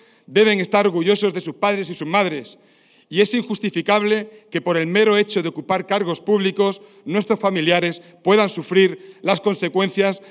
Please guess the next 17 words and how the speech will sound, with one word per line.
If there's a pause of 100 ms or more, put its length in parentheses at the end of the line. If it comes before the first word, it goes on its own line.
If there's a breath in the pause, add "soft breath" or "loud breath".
(100)
de
quienes
utilizan
el
ataque
personal (260 loud breath)
como
arma
política. (1120 soft breath)
Así
que,
por
último, (180 loud breath)
les
invito
a
reflexionar,